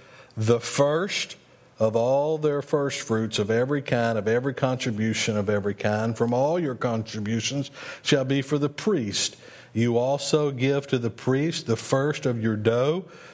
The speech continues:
to cause a blessing to the rest of your house." The first. Here again is where it comes a part of the heart. Here again is where faith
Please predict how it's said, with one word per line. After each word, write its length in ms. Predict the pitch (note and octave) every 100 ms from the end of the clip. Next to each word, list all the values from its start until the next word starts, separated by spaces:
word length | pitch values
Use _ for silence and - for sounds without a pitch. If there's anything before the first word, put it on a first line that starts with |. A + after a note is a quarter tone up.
| -
to 120 | A#2
cause 420 | - C3+ C3+ C#3
a 80 | A#2+
blessing 800 | G#2 A#2+ C3+ D3+ - E3+ E3+ E3
to 160 | -
the 140 | B2+ A#2
rest 640 | A2 C3 D3+ - - - -
of 160 | C#3+ C3+
your 300 | C3+ C#3 C3+ - - -
house." 600 | G2 G2 G2+ - - - - - - - - - - - -
The 80 | -
first. 720 | - - B2 G#2+ - - - - - - - - - -
Here 300 | - E3+ G3
again 380 | E3+ D3+ F3+ D#3+
is 140 | C#3
where 220 | B2 C#3
it 100 | B2+
comes 300 | - C#3+ D3
a 40 | A#2+
part 360 | - - C3+
of 120 | A#2+ G2+
the 100 | G#2
heart. 520 | - C3+ C#3+ D3+ - - - -
Here 340 | - E3+ F#3
again 400 | D3+ C3 D3 D3
is 180 | C3+ A#2
where 220 | B2+ A#2+
faith 880 | - - - D#3 A#2+ G#2 - - -